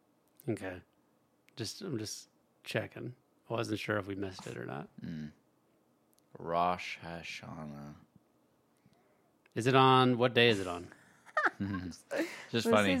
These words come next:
Speaker 3: doing the funniest shit, man, in the group.
Speaker 1: Yeah, she's supposed to, but she's supposed to go to bed, but she's just
Speaker 2: <laughs>
Speaker 1: playing. <laughs> Um,
Speaker 2: Don't
Speaker 1: okay,
Speaker 2: know.
Speaker 1: well, okay, I
Speaker 2: I'll
Speaker 1: didn't, I
Speaker 2: find
Speaker 1: didn't mean to
Speaker 2: out.
Speaker 1: halt the podcast. Sorry
Speaker 2: I'll
Speaker 1: about
Speaker 2: find
Speaker 1: that.
Speaker 2: out. Sorry.
Speaker 1: I did want to, we have a lot of fucking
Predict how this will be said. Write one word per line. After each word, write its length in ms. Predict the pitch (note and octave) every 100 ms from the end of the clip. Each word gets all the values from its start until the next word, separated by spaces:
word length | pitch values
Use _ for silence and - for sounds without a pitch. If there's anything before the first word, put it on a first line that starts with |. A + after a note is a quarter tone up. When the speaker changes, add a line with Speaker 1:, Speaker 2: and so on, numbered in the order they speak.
| G#3+
Speaker 3:
doing 320 | G3+ F3+ F3+
the 200 | E3+ F3+
funniest 460 | G3 F#3 A3 A3 -
shit, 320 | G3+ A#3 -
man, 200 | E3+ E3
in 140 | E3+ F3
the 80 | G#3+
group. 480 | F#3 G#3 E3+ G#3 D#4 B3+
Speaker 1:
Yeah, 160 | A2 G#2
she's 160 | F#2 -
supposed 240 | - A2
to, 60 | -
but 180 | G#2 G#2+
she's 200 | - A#2+
supposed 280 | G#2+ C#3+ B2+
to 60 | A#2
go 80 | G#2
to 60 |
bed, 260 | G#2 G2+ F#2+
but 100 | A2 C3
she's 80 | G#2+
just 200 | G#2+ -
Speaker 2:
<laughs> 20 |
Speaker 1:
playing. 380 | - G#2 G#2 G2+ _ - G2 F2+ -
<laughs> 260 | A2+ F2 E2+ _ _ _ _ _ - _ B3+ - - - C3 - A#2+ D4+ _ _ - - - - _ _
Um, 380 | C#3+ C#3+ D3 C#3+
Speaker 2:
Don't 140 | C#3+ D#3+
Speaker 1:
okay, 160 | C3
Speaker 2:
know. 40 | B2+ B2
Speaker 1:
well, 180 | C#3 C3+
okay, 300 | D#3 C#3+ B2
I 40 |
Speaker 2:
I'll 80 | A#2+
Speaker 1:
didn't, 100 | C#3
I 40 | B2
Speaker 2:
find 100 | C3
Speaker 1:
didn't 100 | D3+
mean 80 |
to 60 | C3+
Speaker 2:
out. 60 | A2+
Speaker 1:
halt 300 | B2+ B2 -
the 80 |
podcast. 520 | - A2 A2+ A2 G2 G2
Sorry 220 | - G2+
Speaker 2:
I'll 80 | G#2
Speaker 1:
about 100 | G#2+
Speaker 2:
find 220 | B2+ A2+
Speaker 1:
that. 60 | G2
Speaker 2:
out. 180 | D#2+ -
Sorry. 440 | - F2+ D#2 D#2+ - _ _ _ - - C4 C#4+ -
Speaker 1:
I 60 | B2
did 180 | B2 B2+
want 280 | B2+ A#2+
to, 140 | - F3+
we 140 | C3+
have 120 | D#3+
a 40 | D3+
lot 200 | B2+ B2+
of 160 | A2+
fucking 580 | A2+ A#2 G#2+ G2+ G2 F#2